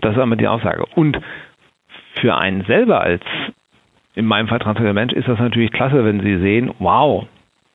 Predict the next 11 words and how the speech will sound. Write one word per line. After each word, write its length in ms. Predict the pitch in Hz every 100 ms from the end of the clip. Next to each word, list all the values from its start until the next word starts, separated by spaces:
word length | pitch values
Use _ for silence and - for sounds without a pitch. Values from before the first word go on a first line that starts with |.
| _
meine 280 | 98 104 127
Führung 260 | - 139 127
nimmt 160 | 123
sich 140 | 117 120
dem 180 | 120 110
Thema 400 | - 117 98 -
an 380 | 101 175 214 - - - - - -
und 260 | 117 107
geben 320 | 117 120 135 151
auch 340 | 110 110 - -
uns 220 | 151